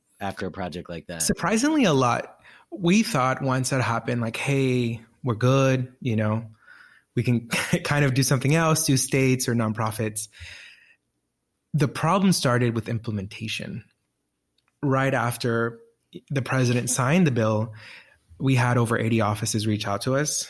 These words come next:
Speaker 2: from December to January two thousand, uh, nineteen, basically saying, "Hey, how much do we pay interns? Where do we get diverse talent?" All these questions, right?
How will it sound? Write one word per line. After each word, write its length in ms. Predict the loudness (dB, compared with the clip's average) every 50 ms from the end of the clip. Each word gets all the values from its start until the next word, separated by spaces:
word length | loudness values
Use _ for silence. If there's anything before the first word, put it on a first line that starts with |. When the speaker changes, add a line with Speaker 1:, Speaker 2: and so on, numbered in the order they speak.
| -14 -16
Speaker 2:
from 320 | -8 -4 -2 -2 -2 -2
December 640 | -2 -2 -2 -2 -2 0 0 2 2 0 0 0 -2 -4
to 640 | -4 -2 0 0 0 0 0 0 -2 -2 -4 -6 -10 _ _ -6
January 500 | -2 0 2 4 4 4 4 4 2 0
two 160 | 0 -4 -6 -4
thousand, 540 | -2 -2 -2 -2 -2 -2 -4 -4 -6 -8 _ _ -20 -20 -20 _ _ _ _ _ _ _ _ _ _ _ _ _ -6
uh, 260 | -6 -4 -4 -6 -8 -10 -12 _ _ _ _ _ _ _ _ _ _ _ 0
nineteen, 640 | 2 2 2 2 2 2 2 2 2 2 -2 -6 -16 _ _ 0
basically 380 | 0 2 2 2 0 0 0
saying, 320 | 0 0 0 0 0 0 -2
"Hey, 580 | -4 -6 -4 -2 0 0 2 0 -2 -4 -8 -14 -20 _ _ _ _ _ _ _
how 120 | -2 0
much 160 | 0 2 2 2
do 60 | 2
we 40 | 2
pay 160 | 2 2 2
interns? 520 | 2 0 0 -2 -2 -4 -4 -6 -6 -8 -10 _ _ _ _ _ _ _ 2
Where 120 | 4 4
do 40 | 6
we 80 | 6
get 120 | 4 4 2
diverse 280 | 2 2 2 0 0
talent?" 300 | -2 -2 -2 -4 -4 -8 -10 _ _ _ _ -20 -20 -20 -20 _ -2
All 220 | 2 2 4 4 6
these 200 | 4 4 2 2
questions, 520 | 0 2 2 2 2 2 2 2 2 2
right? 300 | 2 2 2 0 -2